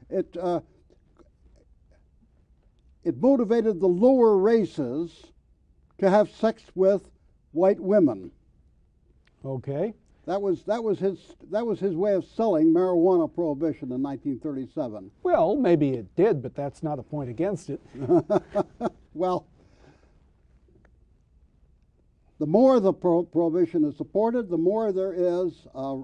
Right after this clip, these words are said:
Speaker 1: reason for gangs to develop, to take advantage of the huge profits which one would expect when there is a banned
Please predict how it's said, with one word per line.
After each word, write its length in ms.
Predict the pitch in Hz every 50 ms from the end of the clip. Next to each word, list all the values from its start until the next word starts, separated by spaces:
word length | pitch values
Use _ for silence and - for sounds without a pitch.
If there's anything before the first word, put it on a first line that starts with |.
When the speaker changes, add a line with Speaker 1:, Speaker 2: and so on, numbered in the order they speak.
| -
Speaker 1:
reason 560 | - 143 147 214 247 233 180 170 202 208 185 - _
for 440 | 175 170 170 180 180 180 180 170 147 120 110
gangs 420 | 107 185 190 185 180 175 160 151 151 -
to 100 | 156 -
develop, 480 | - - 254 294 285 151 - - - _ _ _ _ _ _ _ _
to 80 | - -
take 260 | 127 - 196 196 -
advantage 520 | 170 135 117 147 196 208 214 208 196 170 175
of 120 | 170 139
the 100 | 147 147
huge 460 | - 175 226 254 269 254 208 - - _
profits 460 | 202 196 180 160 - 175 175 165 _ -
which 160 | 147 139 - _
one 200 | 170 175 190 196
would 120 | 185 180
expect 720 | 170 - - _ _ - 220 196 165 160 - _ _ _ _ _ _ _ _ _ _ _ _
when 180 | - 147 160 160
there 140 | 160 165 160
is 100 | 139 127
a 60 | 147
banned 640 | 117 104 117 123 170 190 185 185 185 196 202 180 170